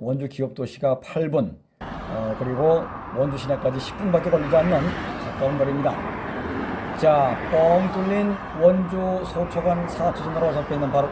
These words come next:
우측 부분에 있는 토지가 되겠습니다. 우측에 있는, 아, 빨간 화살표 있는 부분입니다. 아, 이 지역은, 어, 생산관리 지역으로서 건폐율 이십 프로, 용적률 팔십 프로가 되겠습니다.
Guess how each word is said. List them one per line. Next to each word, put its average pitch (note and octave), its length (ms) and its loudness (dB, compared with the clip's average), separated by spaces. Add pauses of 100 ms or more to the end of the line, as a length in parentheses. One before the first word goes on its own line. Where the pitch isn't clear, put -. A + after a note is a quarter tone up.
우측 A3+ 480 0
부분에 G3+ 400 2
있는 G#3+ 240 0
토지가 G3 240 4
되겠습니다. F3 460 4 (880)
우측에 D3 360 -4
있는, F3+ 200 2
아, - 760 -8
빨간 C3+ 360 0 (480)
화살표 C3 360 -2
있는 F#3 160 2
부분입니다. C3 760 -2 (1040)
아, A#2 100 0
이 C3+ 120 0
지역은, E3 500 0 (300)
어, A2+ 180 -8
생산관리 D3+ 640 -2
지역으로서 D3+ 540 0
건폐율 D3 680 -2
이십 - 180 -4
프로, F3 180 4
용적률 D3+ 520 0 (260)
팔십 - 180 -4
프로가 C3 160 -2
되겠습니다. - 380 -4